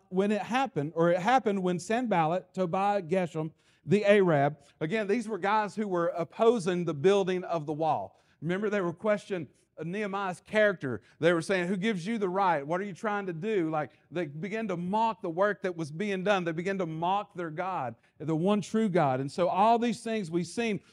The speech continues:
throughout, uh, the book of Nehemiah, here they are appearing again in chapter six as the wall is near completion.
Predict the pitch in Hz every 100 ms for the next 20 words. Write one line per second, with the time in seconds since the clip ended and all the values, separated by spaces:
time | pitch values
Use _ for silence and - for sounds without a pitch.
0 | _ 190 190 180 190 190 - 156 151 147
1 | 151 160 190 196 180 180 170 190 170 190
2 | 208 202 208 196 202 202 156 151 196 196
3 | 180 202 202 165 196 180 - 151 240 196
4 | - _ - - 175 180 175 170 165 165
5 | 170 214 214 214 175 156 160 214 214 214
6 | 185 - 220 208 - 104